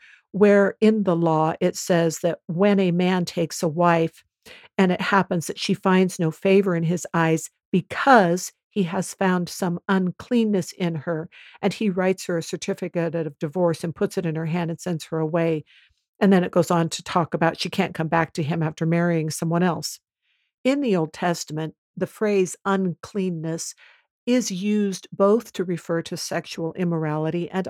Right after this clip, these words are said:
also to diseases and actual lack of cleanliness. It seems that what is being referred to in Deuteronomy chapter four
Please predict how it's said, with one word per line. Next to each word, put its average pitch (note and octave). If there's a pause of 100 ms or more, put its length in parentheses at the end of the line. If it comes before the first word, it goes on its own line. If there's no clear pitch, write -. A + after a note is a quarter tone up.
also A3
to G3
diseases F3
and F3+ (220)
actual E3+
lack E3
of C3+
cleanliness. E3 (720)
It G3
seems A3+
that F3
what F3
is E3
being E3+
referred E3
to E3
in E3
Deuteronomy E3
chapter D#3+
four E3+